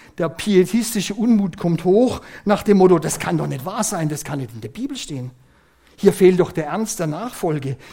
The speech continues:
Hier fehlt das Sterben des alten Adams, das Sterben der alten Eva. Irgendwie kann ich das nicht erklären, warum, aber ich krieg da Skrupel.“ Ja, es ist so. Die eigene christliche Prägung,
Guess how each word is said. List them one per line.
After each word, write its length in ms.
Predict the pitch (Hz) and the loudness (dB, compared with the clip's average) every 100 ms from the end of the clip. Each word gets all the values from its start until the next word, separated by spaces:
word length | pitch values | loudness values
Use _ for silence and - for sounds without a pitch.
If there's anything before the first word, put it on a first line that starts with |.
| - - | -4 0
Hier 80 | |
fehlt 240 | 180 190 175 | 2 2 2
das 120 | 170 | -2
Sterben 400 | - 190 220 247 | 0 0 0 0
des 120 | 190 | -2
alten 320 | 185 180 175 | 0 -2 -2
Adams, 540 | 175 208 240 226 202 - | -6 -6 -4 -2 -2 -4
das 140 | 175 | -8
Sterben 360 | - 196 202 214 | -4 -2 0 0
der 100 | 190 | 0
alten 320 | 180 165 170 | 0 -4 -6
Eva. 600 | 196 247 269 240 175 131 - _ _ _ - | -4 -2 0 2 2 -2 -8 _ _ _ -4
Irgendwie 680 | 208 240 226 202 285 269 262 _ - | -2 0 -2 0 2 2 0 _ -6
kann 140 | 180 | -4
ich 80 | 170 | -4
das 160 | 196 185 | -4 -6
nicht 120 | 175 | -6
erklären, 440 | 151 156 160 170 | -4 -4 -2 -2
warum, 440 | 143 127 185 285 294 | -4 -2 0 0 0
aber 340 | 190 226 226 - - | 0 0 -2 -8 -14
ich 160 | 156 - | -14 -10
krieg 300 | - 160 - | -8 -8 -8
da 180 | 170 180 | -10 -10
Skrupel.“ 540 | - 160 190 151 139 139 _ _ _ _ _ _ _ _ _ _ | -12 -12 -12 -10 -12 -14 _ _ _ _ _ _ _ _ _ _
Ja, 60 | 143 | -10
es 120 | 156 | -10
ist 320 | - 202 - | -10 -10 -10
so. 280 | - 120 113 - _ - | -12 -12 -14 -20 _ -14
Die 160 | 165 | -12
eigene 540 | 156 165 214 220 226 214 | -8 -6 -4 -2 -4 -4
christliche 600 | 170 190 - 208 180 165 | -6 -8 -8 -10 -6 -6
Prägung, 600 | 135 156 185 180 160 | -6 -8 -6 -4 -4